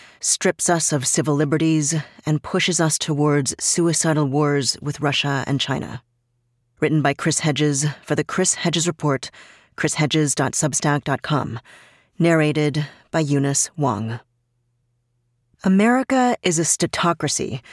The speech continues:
a form of government dominated by the military. It's axiomatic among the two ruling parties that there must be a constant preparation for war. The war machine's massive budgets are sacrosanct.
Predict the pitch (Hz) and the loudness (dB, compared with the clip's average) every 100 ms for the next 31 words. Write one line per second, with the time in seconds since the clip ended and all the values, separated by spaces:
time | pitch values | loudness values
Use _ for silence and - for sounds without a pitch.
0 | - - - 165 - 254 247 156 160 160 | -20 -18 -6 -4 0 2 2 2 0 2
1 | 160 151 - 143 156 156 156 151 147 143 | 2 2 0 -2 2 4 4 4 2 0
2 | 139 147 143 143 143 - 110 107 117 _ | 0 0 2 2 0 -2 -6 -6 -10 _
3 | _ - - - - 202 - 214 262 - | _ -20 -18 -18 -4 -4 0 -2 0 2
4 | 202 160 160 135 151 151 151 147 - 165 | 4 4 4 2 2 4 2 0 -2 0
5 | 151 143 147 135 175 170 139 127 - - | 2 2 0 0 -2 0 0 -4 -6 -12
6 | - - - 175 180 220 - - 185 165 | -20 -20 -2 0 2 2 0 0 2 4
7 | 151 - 151 - - 185 185 - 175 - | 2 0 -4 -6 -2 0 0 0 0 -2
8 | - 160 151 147 143 143 - 139 131 131 | -4 0 2 2 2 0 0 -4 -2 -2
9 | 113 123 _ _ _ - - - - 165 | -4 -10 _ _ _ -20 -20 -12 -2 2
10 | 170 175 170 - 160 147 139 147 156 160 | 4 4 2 2 4 4 2 4 4 2
11 | 160 135 127 151 147 147 - - 147 - | -2 -2 0 0 0 -2 -2 -2 -2 0
12 | 160 147 - - - - | -2 -2 -4 -4 -8 -14